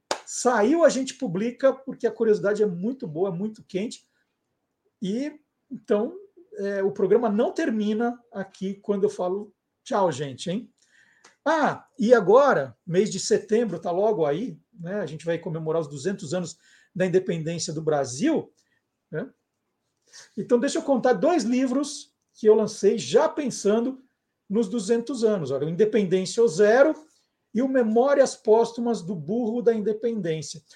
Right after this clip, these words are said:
Os dois foram premiados em concursos literários, né, os dois premiados. E os dois falam do sete de setembro de mil oitocentos e vinte e dois de um jeito bastante curioso. O Independência ou Zero é mais uma aventura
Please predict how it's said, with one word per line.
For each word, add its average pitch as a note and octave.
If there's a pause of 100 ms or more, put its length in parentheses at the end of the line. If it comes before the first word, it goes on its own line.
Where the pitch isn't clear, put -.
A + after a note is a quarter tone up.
(220)
Os B3+
dois A3
foram C4+
premiados G#3
em G#3
concursos G3+
literários, E3+ (400)
né, F3+
os B2+
dois D#3+
premiados. E3 (1120)
E C#4
os A#3
dois B3
falam G#3 (100)
do D#3
sete D#3
de B2+
setembro G3
de D#3
mil D#3+
oitocentos E3
e D#3
vinte F3
e G#3
dois A#3 (300)
de G#3+
um A3
jeito A3+
bastante A#3
curioso. G3 (540)
O E4
Independência F#3
ou F#3+
Zero G3+
é F3+
mais C4+
uma C4
aventura A3+